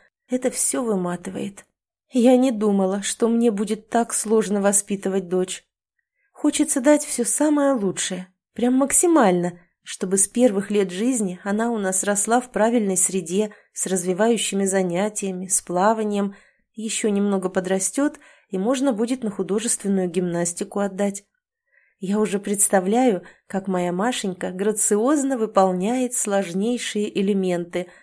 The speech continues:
как занимает первые места, как мы с Костей стоим на трибуне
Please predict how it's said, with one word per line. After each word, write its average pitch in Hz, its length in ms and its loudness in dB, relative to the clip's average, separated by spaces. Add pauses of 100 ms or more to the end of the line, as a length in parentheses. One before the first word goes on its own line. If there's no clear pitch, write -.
(240)
как 185 200 -2
занимает 196 640 2
первые 208 380 0
места, 202 580 2 (460)
как 202 280 -6
мы 214 160 2
с - 120 0
Костей 214 460 -2
стоим 214 440 0
на 196 120 0
трибуне 202 640 -2